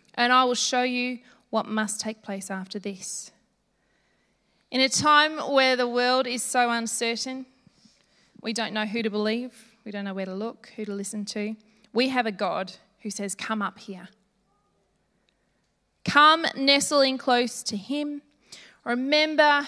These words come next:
who he is and see things from his point of view. So for all the overthinkers in the room like me and those who aren't overthinkers and you want some tips, um, here's some steps that we can take to partner with the what ifs of God.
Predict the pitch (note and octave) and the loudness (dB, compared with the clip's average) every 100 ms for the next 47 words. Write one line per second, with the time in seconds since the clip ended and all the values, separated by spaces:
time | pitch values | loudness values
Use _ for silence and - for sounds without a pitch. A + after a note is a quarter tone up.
0 | - C4+ B3 G#3 A3 - B3+ C4 C4+ B3 | -4 -4 -4 -4 -6 -4 -2 -2 -2 -4
1 | - - _ _ - - _ _ _ - | -10 -12 _ _ -20 -20 _ _ _ 2
2 | C4+ - D4+ E4 C#4 A3+ A3+ A3 A3+ G#3+ | 2 4 4 4 2 0 0 -2 -2 0
3 | G3+ G3+ - - - F#3 G3 G3+ B3 G#3+ | 0 -2 -4 -12 -12 -10 -10 -6 -6 -6
4 | - _ _ _ _ _ _ _ _ _ | -10 _ _ _ _ _ _ _ _ _
5 | _ _ - C4 C#4+ D4 C#4 A3+ A#3+ A#3+ | _ _ 0 4 6 6 6 4 2 -2
6 | A3+ A3+ G#3 G3+ F3+ F3+ F#3+ F#3+ F#3+ F#3 | -2 -2 0 -2 -4 -6 -4 -6 -6 -8
7 | G3+ - G3 F#3+ F#3+ F#3+ G3+ F#3 F#3 F#3+ | -6 -4 -2 0 -2 0 0 0 0 -2
8 | F#3+ F#3 F3+ F#3+ F#3 F#3 F#3 F3+ F3+ - | -4 -6 -8 -8 -8 -8 -6 -6 -6 -8
9 | F#3 F3+ F#3 - - - - - - - | -8 -6 -6 -10 -14 -18 -20 -20 0 4
10 | A#3 A3 - - _ _ _ C4+ D4 - | 4 2 -14 -20 _ _ _ 2 2 2
11 | D4+ - - C#4 B3+ - - - - _ | 0 -2 0 4 4 2 -6 -8 -10 _
12 | - B3 B3+ B3+ C#4+ C4+ A3 B3+ B3+ A#3+ | -2 0 0 0 -2 0 0 -2 -4 0
13 | A#3+ A3 B3+ A#3 A3 A3 G3+ G3 F#3+ - | 2 2 0 2 2 0 -2 -2 -4 -6
14 | F#3+ - F#3 G3 | -12 -6 -4 -4